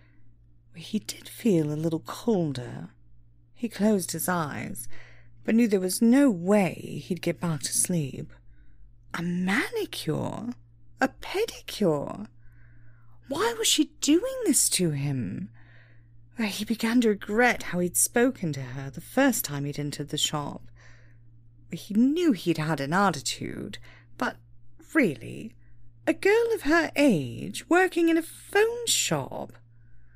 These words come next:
What had she done with her life?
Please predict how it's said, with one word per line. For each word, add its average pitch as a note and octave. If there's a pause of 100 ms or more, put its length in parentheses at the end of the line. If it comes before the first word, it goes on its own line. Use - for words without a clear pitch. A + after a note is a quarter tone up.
(600)
What A4+
had F4+
she -
done D4+
with D#3+
her C3+
life? C3